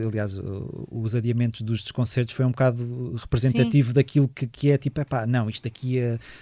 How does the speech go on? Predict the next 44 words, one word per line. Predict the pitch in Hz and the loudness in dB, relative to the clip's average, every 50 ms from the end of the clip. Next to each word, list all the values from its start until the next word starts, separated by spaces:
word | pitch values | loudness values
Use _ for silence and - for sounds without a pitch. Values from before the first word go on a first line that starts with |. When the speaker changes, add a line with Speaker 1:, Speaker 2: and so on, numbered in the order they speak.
| - - 120 | -12 -8 -8
Speaker 1:
a | 117 | -4
cinco | - - 135 123 - | -2 0 0 0 2
meses | 131 131 127 127 107 | 2 4 4 4 4
já | 123 127 | 2 2
vai | 117 113 123 107 | 2 2 0 0
estar, | - - 131 123 | 0 0 0 0
nós | 117 117 110 | 0 0 -2
já | 113 | -2
vamos | 110 110 117 113 - | -2 -4 -4 -4 -4
conseguir | - 120 113 - - 120 | -6 -6 -6 -4 -6 -8
fazer | - - 117 107 110 120 120 113 | -6 -6 -8 -6 -4 -4 -4 -4
isto | 120 110 - - 113 | -4 -6 -6 -6 -6
ou | 113 | -6
aquilo", | 107 - - 127 127 120 120 | -6 -6 -4 -4 -2 -2 0
e, | 117 | 0
na | 117 110 | -2 -2
verdade, | 101 113 113 113 113 117 113 - - - - - - - - - - - - - 208 - - _ _ _ _ _ - | -2 -2 -2 -2 -4 -4 -6 -10 -16 -20 -20 -20 -20 -20 -20 -20 -20 -20 -18 -18 -16 -18 -18 _ _ _ _ _ -12
tu | - - | -4 0
Speaker 2:
Pois, | 151 151 - | 0 2 2
Speaker 1:
pensas | - 139 - | 0 -4 -6
que | - - - _ _ | -8 -14 -20 _ _
Speaker 2:
pá, | - 196 | -12 -8
faz-me, | - 214 202 196 226 208 | -6 -6 -6 -6 -6 -8
é | 208 | -8
confusão | 196 - 208 196 - - 202 208 | -8 -8 -10 -10 -8 -8 -6 -6
essa | 208 202 202 208 | -6 -8 -8 -8
notícia, | 202 196 - 196 - - 185 | -10 -8 -10 -10 -12 -12 -12
porque | - - 208 | -8 -8 -8
eu, | - 196 196 190 - | -6 -6 -8 -10 -10
eu | 185 | -12
já | 185 196 | -10 -10
fui | 196 - 208 | -8 -8 -8
a | 208 | -10
esse | 208 - | -10 -10
festival, | - - - 180 175 165 156 151 151 - | -16 -18 -16 -14 -14 -14 -14 -8 -4 -2
Speaker 1:
Uhum. | 131 - | -2 0
Speaker 2:
ao | 117 | 0
South | 101 92 160 156 _ | -2 -4 -8 -12 _
by | - 160 | -18 -18
Southwest, | 156 - 160 156 - - - - - - | -18 -16 -18 -18 -18 -20 -20 -20 -20 -20
já | - 156 | -18 -18
lá | 156 156 | -18 -18
fui | _ - 156 | _ -20 -18
cantar. | - 165 165 160 160 151 160 | -16 -16 -16 -14 -16 -16 -18